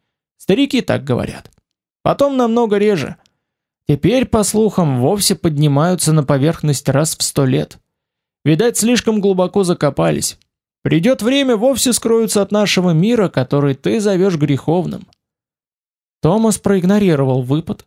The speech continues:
вскрикнул встревоженно: «Всё золото останется там?»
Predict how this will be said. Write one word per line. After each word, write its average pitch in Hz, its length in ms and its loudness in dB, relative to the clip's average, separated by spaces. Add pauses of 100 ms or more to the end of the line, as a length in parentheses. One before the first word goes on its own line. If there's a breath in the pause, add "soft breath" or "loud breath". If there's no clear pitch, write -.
(120)
вскрикнул 160 500 0
встревоженно: 135 720 0 (640)
«Всё 143 160 0
золото 170 420 2
останется 170 520 0
там?» 226 340 0